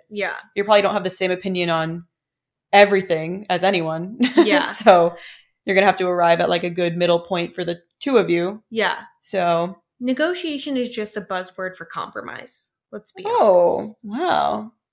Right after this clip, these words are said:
Speaker 2: Poetic.
Speaker 1: I got a lot of stuff going on in this
Speaker 2: <laughs>
Speaker 1: mind. What can I say? But it really is. Like, when it, you break it down, like, a negotiation is just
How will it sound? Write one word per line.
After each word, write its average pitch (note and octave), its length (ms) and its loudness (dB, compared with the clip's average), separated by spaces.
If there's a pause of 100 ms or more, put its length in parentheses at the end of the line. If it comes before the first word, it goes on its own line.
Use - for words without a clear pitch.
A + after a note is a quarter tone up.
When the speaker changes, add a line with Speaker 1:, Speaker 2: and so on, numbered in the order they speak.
(680)
Speaker 2:
Poetic. A#3 540 4
Speaker 1:
I G3+ 60 -2
got G3+ 140 0
a - 20 -2
lot G3+ 160 4
of G3+ 80 -2
stuff G#3 280 -2
going G3+ 260 6
on F#3+ 100 8
in E4+ 160 8
this A#3 140 4
Speaker 2:
<laughs> - 0 -
Speaker 1:
mind. G#3 320 2
What G#3 120 -4
can G#3+ 120 -4
I G#3 100 -2
say? G3 400 -2
But D4+ 100 4
it D4+ 100 0
really E4+ 280 2
is. G3 280 0
Like, A3 140 -2
when A3+ 120 -2
it, A3+ 100 -4
you A#3 240 -4
break C4 300 -2
it B3+ 140 -4
down, F#3+ 260 0
like, F#3+ 100 -8
a G3+ 60 -4
negotiation F#3 840 -8
is F3 140 -12
just - 500 -10